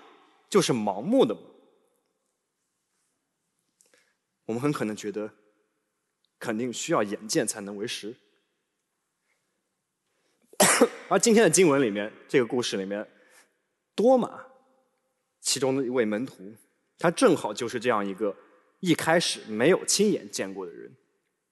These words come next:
耶稣的复活，他也没有亲眼的见过，他也是一个需要眼见为实才相信的一个人。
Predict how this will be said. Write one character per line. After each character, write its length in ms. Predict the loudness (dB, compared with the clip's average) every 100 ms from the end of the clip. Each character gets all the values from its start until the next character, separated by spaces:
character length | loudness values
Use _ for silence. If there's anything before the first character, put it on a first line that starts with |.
| _ _ _ _ -20 _
耶 160 | 6
稣 140 | 6 6
的 80 | 4
复 160 | 2
活， 160 | 0 -2
他 140 | 0
也 180 | 2 2
没 160 | 4 4
有 160 | 4
亲 220 | 2 2
眼 120 | 0 -2
的 80 |
见 240 | 0 2 2
过， 160 | -2 -10 -16 -20 _ _
他 160 | 0
也 180 | 0 0
是 180 | -4 -6
一 120 | -6
个 200 | -6 -6 -8 _
需 380 | -2 0 2
要 160 | 4 2 -2 -18 _ _ _ _
眼 320 | -4 -2 -2 -2
见 360 | -2 -2 -6 -18 _ -6
为 140 | -4
实 280 | -2 -4 -6
才 220 | -4 -4
相 260 | -2 -4 -6
信 140 | -10
的 80 | -14
一 80 | -20
个 100 |
人。 80 | -20